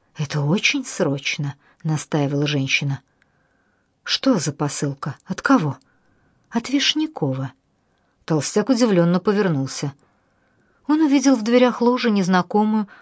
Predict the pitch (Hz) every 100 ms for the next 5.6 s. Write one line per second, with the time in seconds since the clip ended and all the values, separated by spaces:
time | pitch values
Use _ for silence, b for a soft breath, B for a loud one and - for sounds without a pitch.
0 | B 165 180 226 - 233 220 214 180 226
1 | 226 - 190 165 185 180 - 185 175 B
2 | B - - 175 165 165 151 180 165 -
3 | 208 208 - B B 175 170 170 185 165
4 | - 208 175 165 160 180 165 147 180 156
5 | 151 156 - 247 240